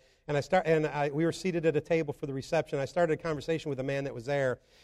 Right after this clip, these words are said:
and, and, and, and they're Christians, and they, they go to a church down, a Baptist church down in Alabama, and, and we, he was talking about what their church is teaching on right now. I was telling him, "I'm teaching out of Romans."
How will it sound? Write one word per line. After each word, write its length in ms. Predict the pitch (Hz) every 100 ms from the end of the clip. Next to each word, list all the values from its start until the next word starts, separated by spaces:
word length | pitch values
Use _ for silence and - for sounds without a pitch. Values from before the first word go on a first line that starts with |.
| -
and, 160 | 143 143
and, 200 | 143 143
and, 360 | 143 143 139 143
and 300 | 143 135 127
they're 160 | 147 160
Christians, 480 | - 160 - 147 127
and 80 | 135
they, 160 | 139
they 140 | 131 135
go 120 | 143
to 80 | 135
a 40 |
church 280 | - 143 -
down, 220 | 147 139 139
a 40 |
Baptist 380 | 123 139 139 -
church 180 | 147 -
down 120 | 143
in 60 | 139
Alabama, 600 | 143 139 139 139 131 120 - _ -
and, 140 | 151
and 200 | 151 156
we, 120 | 180
he 100 | 185
was 80 | 180
talking 200 | - 165
about 160 | 156 147
what 140 | 151
their 120 | 156
church 320 | 143 156 143 156
is 160 | - _
teaching 260 | 156 143 143
on 80 | 139
right 140 | 135
now. 120 | 139
I 20 |
was 80 | 139
telling 200 | - 135
him, 40 | 135
"I'm 100 | 135
teaching 300 | 147 - 135
out 80 |
of 80 | 123
Romans." 480 | 131 139 135 135